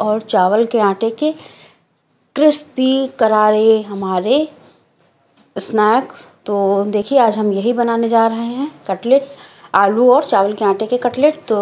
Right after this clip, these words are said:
हेलो एवरीवन, आप सबका स्वागत है हमारे YouTube चैनल छाया मिश्रा में। गाइस, ये देखिए, एक कटोरी हमने ले लिया है चावल का आटा, एक बाउल। तो हम इसी से बनाएंगे आज आलू के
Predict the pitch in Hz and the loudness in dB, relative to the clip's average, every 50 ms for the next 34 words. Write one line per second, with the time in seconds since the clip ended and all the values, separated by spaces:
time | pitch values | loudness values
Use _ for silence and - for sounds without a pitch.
0 | 202 202 202 214 233 247 269 277 277 262 269 277 269 254 226 226 - 247 247 247 | -2 -4 -2 0 4 6 6 6 6 6 4 2 2 2 0 0 -4 -4 -4 -4
1 | 226 240 214 208 240 233 233 262 240 220 214 208 220 233 233 233 247 240 - 233 | 0 0 0 2 0 0 0 0 0 0 0 -2 0 -2 -2 -4 -6 -8 -6 -6
2 | 226 226 226 - 196 190 196 214 202 - 226 226 240 233 233 240 277 285 294 - | -6 -6 -4 -4 -4 -4 -4 -6 -6 -6 -6 -4 -4 0 2 2 2 2 0 -8
3 | - - - - - - _ _ - 262 269 254 262 254 269 277 277 269 262 262 | -16 -20 -20 -20 -20 -20 _ _ -2 0 2 4 2 2 2 4 4 4 4 4
4 | 262 - - 247 247 - 254 247 240 254 254 254 254 247 240 240 254 262 254 247 | 0 0 -2 -2 0 2 2 2 2 2 0 0 0 2 2 2 2 2 4 4
5 | 226 226 226 240 240 233 233 233 247 247 240 - 247 214 208 208 214 220 214 226 | 4 4 4 4 2 2 2 2 0 -4 -2 -2 -2 0 0 0 -2 -2 0 2
6 | 208 196 190 196 190 190 - 254 302 - - - - 247 254 233 240 262 277 311 | 2 4 4 2 0 0 -4 -6 -6 -8 -10 -2 0 0 0 4 2 4 4 4
7 | 381 403 392 - - - - - _ _ _ _ - 233 226 220 220 196 214 226 | 2 2 -2 -6 -16 -20 -20 -20 _ _ _ _ -2 0 2 2 2 2 0 -2
8 | 233 - - 220 - 269 269 269 - 269 220 220 214 208 202 202 214 208 226 220 | -2 -2 -2 -4 -2 -2 -2 0 0 0 0 2 2 2 2 2 2 2 2 2
9 | 214 233 277 277 - - - 208 196 196 202 202 202 202 - - 254 269 302 | 4 2 2 0 -4 -10 -10 -8 -8 -6 -8 -8 -10 -12 -8 -4 0 0 0